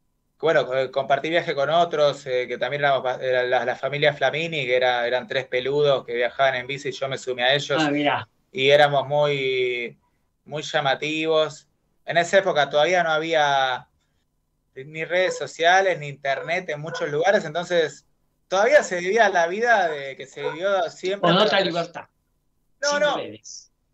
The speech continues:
Speaker 1: Además de sin redes, todavía el desconocido era, llamaba la atención. Te hablo hace quince, trece años, ¿eh? dos mil ocho.
Speaker 2: Claro.
Speaker 1: O sea,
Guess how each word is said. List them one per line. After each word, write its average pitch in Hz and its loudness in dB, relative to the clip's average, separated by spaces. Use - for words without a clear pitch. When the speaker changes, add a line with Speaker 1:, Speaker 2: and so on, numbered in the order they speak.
Speaker 1:
Además 233 -2
de 247 -4
sin 226 -12
redes, 247 0
todavía 214 2
el 175 -6
desconocido 214 -8
era, 156 0
llamaba 180 -2
la 170 0
atención. 151 -2
Te 160 -2
hablo 202 2
hace 135 -10
quince, 151 -20
trece 170 -4
años, 156 -2
¿eh? 156 -6
dos 135 -6
mil 165 -6
ocho. 165 -4
Speaker 2:
Claro. 131 -4
Speaker 1:
O 127 -4
sea, 135 0